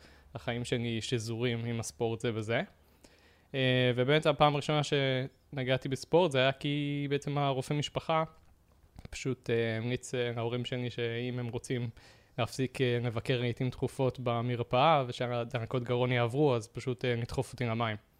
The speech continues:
מסתבר שזה הייתה עצת זהב. אה, זה נשמע כמו סתם איזה, איזה טיפ של סבתא, אבל מסתבר שזה עזר. אה, ובעצם, אה, התחלתי להתמיד בחוג שחייה, בהתחלה בפעמיים בשבוע,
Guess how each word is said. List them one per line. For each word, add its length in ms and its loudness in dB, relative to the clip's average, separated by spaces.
מסתבר 360 0
שזה 280 2
הייתה 240 2
עצת 300 0
זהב. 380 2
אה, 240 2
זה 80 0
נשמע 280 4
כמו 400 2
סתם 240 0
איזה, 520 0
איזה 200 0
טיפ 200 -2
של 140 0
סבתא, 400 2
אבל 240 -2
מסתבר 400 -2
שזה 300 0
עזר. 380 2
אה, 520 -2
ובעצם, 600 0
אה, 180 0
התחלתי 460 0
להתמיד 440 -2
בחוג 360 -2
שחייה, 300 -2
בהתחלה 560 -4
בפעמיים 680 -4
בשבוע, 500 -4